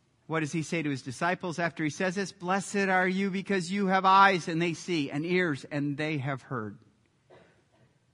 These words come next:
The heart is also easily deceived.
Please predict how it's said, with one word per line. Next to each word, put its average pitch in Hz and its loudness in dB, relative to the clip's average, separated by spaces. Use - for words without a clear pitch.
The 139 -14
heart 180 2
is 143 -6
also 165 -2
easily 151 -4
deceived. 117 -10